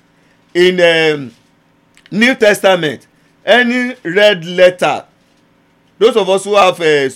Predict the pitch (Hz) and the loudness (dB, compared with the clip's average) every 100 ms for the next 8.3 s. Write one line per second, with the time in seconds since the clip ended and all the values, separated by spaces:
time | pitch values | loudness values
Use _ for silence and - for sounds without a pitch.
0 | - 139 185 185 170 147 139 139 131 123 | -6 0 0 0 0 -2 -2 -2 -2 -4
1 | - _ _ - - 160 151 165 196 170 | -10 _ _ -10 -6 -2 -2 -2 0 2
2 | 147 135 - _ _ _ - 139 180 185 | 2 0 -6 _ _ _ -12 -4 -2 -2
3 | 185 180 - 147 147 147 160 147 104 - | -4 -4 -6 -8 -8 -4 0 0 -2 -14
4 | _ _ _ - 160 175 170 156 151 127 | _ _ _ -4 0 0 0 -2 -2 -2
5 | 87 _ _ _ _ - 156 151 151 220 | -10 _ _ _ _ -6 -4 -2 0 2
6 | 196 170 156 143 - _ _ _ _ _ | 2 0 -2 -4 -8 _ _ _ _ _
7 | _ _ _ 156 170 156 156 151 147 147 | _ _ _ -4 -2 -2 -2 -4 -4 -4
8 | 147 143 | -4 -6